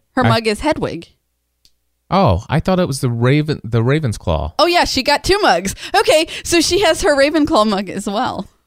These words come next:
Speaker 2: I was gonna say, I, wh-, I
Speaker 1: I
Speaker 2: didn't
Speaker 1: thought you were, 'cause, because that's the one that I was real, I totally forgot
Speaker 2: Are
Speaker 1: about
Speaker 2: both
Speaker 1: the other
Speaker 2: of,
Speaker 1: one.
Speaker 2: are,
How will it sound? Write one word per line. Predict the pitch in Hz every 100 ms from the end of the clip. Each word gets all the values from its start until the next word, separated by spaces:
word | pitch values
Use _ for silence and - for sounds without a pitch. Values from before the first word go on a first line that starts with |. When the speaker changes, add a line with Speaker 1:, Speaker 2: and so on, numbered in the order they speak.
| -
Speaker 2:
I | 156
was | 226
gonna | - - 185
say, | - 135 139
I, |
wh-, | 151 -
I | 403 339 -
Speaker 1:
I | 269
Speaker 2:
didn't | 381
Speaker 1:
thought | 349 349
you | 339
were, | 285
'cause, | 415 320
because | 294 302 277
that's | 269 277
the | 320
one | 262 220
that | 208
I | 202
was | 202
real, | 208
I | 226
totally | 294 - 277 254 247
forgot | 220 196 220
Speaker 2:
Are | 139
Speaker 1:
about | 151
Speaker 2:
both | 170
Speaker 1:
the |
other | 185
Speaker 2:
of, | 165
Speaker 1:
one. | 160
Speaker 2:
are, | 135 143